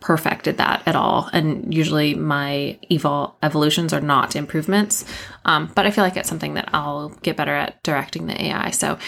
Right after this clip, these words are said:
it's been really fun. I just, it's just on my phone. So, uh, it's in place of, like, playing a game or something like that. So it's been really fun.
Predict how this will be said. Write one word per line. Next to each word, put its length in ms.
it's 140
been 120
really 160
fun. 360
I 100
just, 260
it's 240
just 160
on 60
my 100
phone. 360
So, 280
uh, 200
it's 200
in 80
place 240
of, 100
like, 220
playing 360
a 60
game 300
or 80
something 260
like 140
that. 240
So 160
it's 160
been 100
really 200
fun. 260